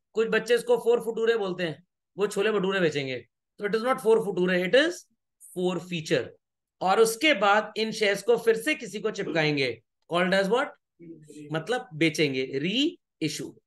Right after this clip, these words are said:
So chapter is merely divided into how many parts, children? Three parts। खोपड़े में बात गई, issue, four feature and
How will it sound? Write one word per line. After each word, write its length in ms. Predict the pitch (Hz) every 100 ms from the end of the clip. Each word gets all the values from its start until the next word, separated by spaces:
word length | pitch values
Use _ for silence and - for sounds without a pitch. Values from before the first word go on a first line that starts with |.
| _ _
So 140 | -
chapter 540 | 185 214 190 190 247 240 -
is 180 | 208 160
merely 380 | 180 180 185 208
divided 520 | 170 165 165 180 190
into 300 | 175 175 180
how 120 | 156
many 180 | 175 185
parts, 260 | 180 180 180
children? 260 | 180 214 - _ 156 _ 143 _ _ _ _ _ _ -
Three 320 | 151 160 - _
parts। 440 | - - - - _ _ _ _
खोपड़े 220 | 160 170
में 80 | 180
बात 200 | 180 180
गई, 220 | 208 269 - _ _ 185
issue, 440 | 190 185 294 349 - - _ -
four 120 | 185
feature 360 | 180 196 180 233
and 260 | 240 302